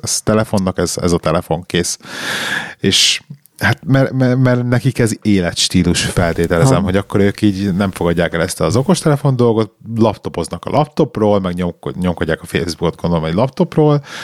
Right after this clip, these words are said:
Speaker 1: vagy stb., vagy tabletről, vagy akármi, de telefonnak az van a zsebükbe. Egy ilyen úgymond buta telefon. És tökre megadom. Egyébként ez a, ez a banán Nokia, ez nekem nagyon tetszik.
Speaker 2: Ha,
Speaker 1: Nagyon
Speaker 2: ha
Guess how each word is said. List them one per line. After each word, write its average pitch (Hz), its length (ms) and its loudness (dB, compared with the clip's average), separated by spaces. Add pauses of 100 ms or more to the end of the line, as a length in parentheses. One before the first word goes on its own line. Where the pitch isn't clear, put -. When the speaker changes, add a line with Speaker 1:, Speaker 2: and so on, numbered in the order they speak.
(140)
Speaker 1:
vagy - 100 -2
stb., 131 380 0
vagy - 160 -2
tabletről, 113 540 2
vagy 90 140 0
akármi, 139 540 0 (340)
de 95 100 -2
telefonnak 120 720 0
az 98 160 -2
van 85 120 -4
a 90 60 0
zsebükbe. 78 520 -4 (340)
Egy 87 180 -12
ilyen 85 340 -2 (500)
úgymond 82 360 -2
buta 80 220 -2
telefon. 80 580 -4 (220)
És - 60 -14
tökre - 220 -2
megadom. 80 340 -2
Egyébként 139 380 2
ez 147 60 2
a, 135 140 4
ez 117 120 0
a 110 60 0
banán 113 420 0
Nokia, 131 380 0
ez 113 80 2
nekem 107 240 -6
nagyon 78 260 -6
tetszik. - 480 -8
Speaker 2:
Ha, 117 260 4
Speaker 1:
Nagyon 87 180 0
Speaker 2:
ha - 20 -4